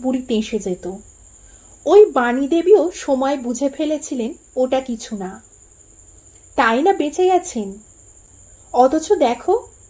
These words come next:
কি হামবড় ভাব, নিজেকে মস্ত এক মাতব্বর মনে করে, স্পেশালিস্টদের বিপরীতে কথা বলে।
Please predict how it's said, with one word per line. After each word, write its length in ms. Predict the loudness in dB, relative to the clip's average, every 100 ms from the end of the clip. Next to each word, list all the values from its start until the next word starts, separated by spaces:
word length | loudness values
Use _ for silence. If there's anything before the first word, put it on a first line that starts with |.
| 0
কি 120 | 0
হামবড় 680 | 0 -4 -4 0 4 4 4
ভাব, 400 | -2 -8 -10 -12 -20 -20 -20 -20 -20 -10
নিজেকে 380 | 0 2 4 2
মস্ত 480 | 2 2 0 -2 -2
এক 200 | 0 0
মাতব্বর 640 | -2 -4 -2 -2 0 -2
মনে 260 | -2 -4 -8
করে, 320 | -10 -12 -12 -18 -20 -20 -20 -20 -18
স্পেশালিস্টদের 920 | -6 0 0 2 4 4 2 2 2
বিপরীতে 520 | 2 0 0 -2 -2 -2
কথা 280 | -2 -4 -6
বলে। 380 | -4 -6 -10